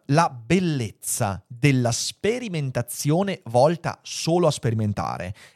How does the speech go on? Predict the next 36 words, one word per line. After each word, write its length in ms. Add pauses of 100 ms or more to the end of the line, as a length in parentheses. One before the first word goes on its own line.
in 160
un 180
mondo 640
variegato, 1200 (160)
con 140
un 120
sacco 320
di 120
possibilità, 760
sia 280
sopra 460
che 120
sotto, 600 (340)
e 180
con 540 (220)
una 220
varietà 560
di 120
costruzione 800
di 120
oggetti, 800 (800)
è 100
a 60
livelli 320
stratosferici. 680 (200)
Peraltro 360
io 240
vi 140
consiglio, 600
fatevi 320
un 80
giro 180
su 140
YouTube 440
e 40
guardate, 640